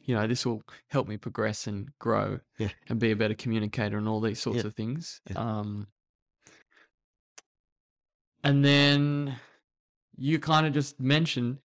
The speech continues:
Speaker 1: you could very easily do a podcast with Dom.
Speaker 2: Yeah.
Speaker 1: Just give it a go.
Speaker 2: Yeah.
Speaker 1: You know, and then all the, all the objections come up,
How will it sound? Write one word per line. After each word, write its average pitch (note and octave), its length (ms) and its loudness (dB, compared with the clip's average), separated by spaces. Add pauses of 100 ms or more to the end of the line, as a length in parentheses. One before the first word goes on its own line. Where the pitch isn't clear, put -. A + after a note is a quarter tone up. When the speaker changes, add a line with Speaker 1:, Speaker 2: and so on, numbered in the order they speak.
(180)
Speaker 1:
you C#3 120 0
could C3 200 2
very C3 240 6
easily A#2 680 2 (160)
do B2+ 120 0
a G#2 60 -2
podcast - 560 -8 (220)
with A#2+ 180 -4
Dom. G2+ 300 -2 (320)
Speaker 2:
Yeah. G2 80 -10 (140)
Speaker 1:
Just B2+ 180 -4
give B2+ 140 2
it A2 80 0
a - 20 -2
go. A2+ 340 0 (320)
Speaker 2:
Yeah. F2+ 120 -10 (1600)
Speaker 1:
You C3 140 4
know, F2+ 80 4
and A2 240 -2
then G2+ 200 -2
all G#2+ 220 -2
the, G2 300 -4 (320)
all A#2 140 0
the G#2+ 120 0
objections A2 520 -2
come G#2+ 220 -4
up, G#2+ 160 -4